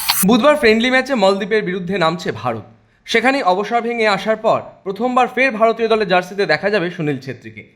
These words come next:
সুনীলকে ফেরানো নিয়ে নানান কথাবার্তা তো চলছিলই।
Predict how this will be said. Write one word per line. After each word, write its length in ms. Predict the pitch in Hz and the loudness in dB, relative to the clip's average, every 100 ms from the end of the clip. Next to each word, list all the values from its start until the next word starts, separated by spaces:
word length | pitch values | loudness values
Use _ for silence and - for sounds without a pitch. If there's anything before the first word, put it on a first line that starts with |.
| _ _ | _ _
সুনীলকে 380 | - 269 285 294 | -4 -2 -2 0
ফেরানো 340 | 285 233 247 262 | 2 4 4 0
নিয়ে 180 | 214 | 0
নানান 260 | 220 180 202 | 2 2 0
কথাবার্তা 480 | 190 147 190 196 202 | -2 0 2 2 0
তো 100 | 190 | -8
চলছিলই। 540 | 170 139 135 139 117 | -6 -6 -6 -8 -10